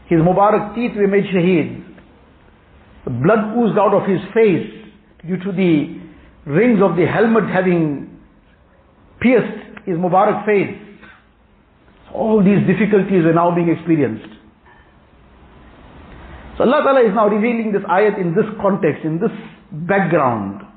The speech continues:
So whatever has happened has happened now. وَلَا تَهِنُوا وَلَا تَحْزَنُوا.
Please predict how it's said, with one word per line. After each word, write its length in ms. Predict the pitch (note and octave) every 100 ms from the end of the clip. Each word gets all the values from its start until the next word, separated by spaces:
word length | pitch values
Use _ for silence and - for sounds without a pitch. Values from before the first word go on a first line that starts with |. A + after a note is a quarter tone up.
| _ _ _ - _ _ _ _ _ _ - - - - - - - - - - -
So 80 | F3+
whatever 280 | A#3+ C#4+ B3+
has 80 | F3
happened 340 | A3 A#3 A#3+
has 100 | E3
happened 320 | F3+ G#3 F3+
now. 500 | D3 D3 G#3+ - - - _ _ _ _ _ _ _ _
وَلَا 360 | - G#3 G3+ G#3
تَهِنُوا 580 | B3 B3 C4 C#4 C#4+ C#4
وَلَا 320 | A3 F#3+ -
تَحْزَنُوا. 500 | F3+ E3 D#3 C#3